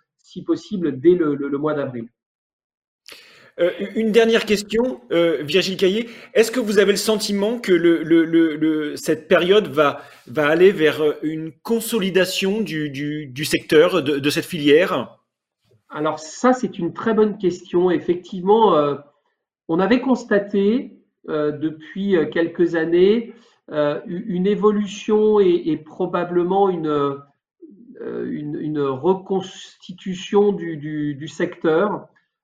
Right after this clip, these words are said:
Speaker 1: Euh, il est probable que la crise, euh, euh, accélère, euh, ce, ce processus, euh, de mutation, euh, et de concentration, euh, du, du, du marché.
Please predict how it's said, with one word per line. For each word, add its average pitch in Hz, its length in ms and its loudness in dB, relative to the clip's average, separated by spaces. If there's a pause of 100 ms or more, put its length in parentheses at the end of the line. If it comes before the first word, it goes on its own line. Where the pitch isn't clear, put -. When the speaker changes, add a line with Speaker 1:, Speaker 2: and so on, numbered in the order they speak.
(100)
Speaker 1:
Euh, 143 120 -6
il 147 140 -4
est 160 40 0
probable 190 340 0
que 190 60 0
la 170 160 0
crise, 196 500 -2
euh, 147 340 0 (1500)
euh, - 120 -16 (140)
accélère, 190 800 0
euh, 139 640 -2 (380)
ce, 156 320 -6
ce 151 160 -6
processus, 180 960 -6
euh, 143 100 -2
de 139 140 -4
mutation, 170 760 -4 (600)
euh, 135 920 -6
et 143 140 -4
de 165 100 2
concentration, 175 1000 -4 (600)
euh, 135 160 -4
du, 135 240 -8
du, 143 180 -12
du 147 180 -8
marché. 170 680 0